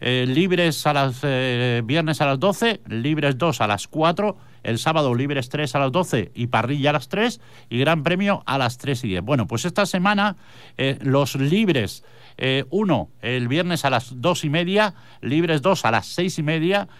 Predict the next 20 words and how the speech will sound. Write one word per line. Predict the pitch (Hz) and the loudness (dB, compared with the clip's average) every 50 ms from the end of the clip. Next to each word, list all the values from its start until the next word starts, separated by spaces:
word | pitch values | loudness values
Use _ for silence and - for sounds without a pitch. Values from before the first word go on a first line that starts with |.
| - - - - | -20 -20 -10 -4
el | - 139 147 147 | -2 -2 0 -2
sábado, | 131 - 208 220 208 156 120 92 69 - - - - - - - - - - - | 0 0 2 2 4 2 0 -2 -4 -8 -16 -20 -20 -20 -20 -20 -20 -20 -8 -4
atento, | 110 123 120 156 147 127 - 95 113 175 | -4 -2 0 0 -2 0 -2 -2 -2 -2
¿eh? | 202 190 - - - - - - - - - - | -4 -4 -8 -14 -20 -20 -20 -20 -20 -20 -18 -8
Libres | - 135 151 170 190 226 240 220 220 214 185 - - | -2 0 2 2 2 2 2 2 2 2 0 0 -4
tres | - - 185 208 180 135 - 151 | -6 -2 -2 0 0 0 0 0
a | 139 | 0
las | 135 139 123 - | 0 -2 -2 -2
cuatro | - 190 214 202 156 131 113 - - - - | 0 0 0 2 0 -2 -4 -6 -8 -6 0
y | 247 254 262 | 2 4 4
parrilla | - - - 170 156 139 135 165 226 247 226 185 156 135 156 | 2 2 2 2 2 2 0 -4 -4 -4 0 2 2 4 4
a | 196 | 4
las | 214 196 143 127 | 4 2 0 0
siete | - - - - 160 208 240 233 - 151 | -4 -8 -6 -4 -2 -2 -2 -2 -2 -2
de | 139 165 | -2 0
la | 214 208 143 110 | 0 0 0 0
tarde | 156 147 135 131 127 117 | 0 0 0 0 -2 -2
del | 147 208 220 175 | -2 -2 -4 -4
sábado | - - - 127 123 120 120 120 120 - - - - - - - - - - - - - - | -6 -4 -2 0 0 0 0 -2 -2 -4 -8 -12 -18 -20 -20 -20 -20 -20 -20 -20 -20 -16 -6
y | - 185 208 226 196 - | -4 -2 -2 -2 -4 -6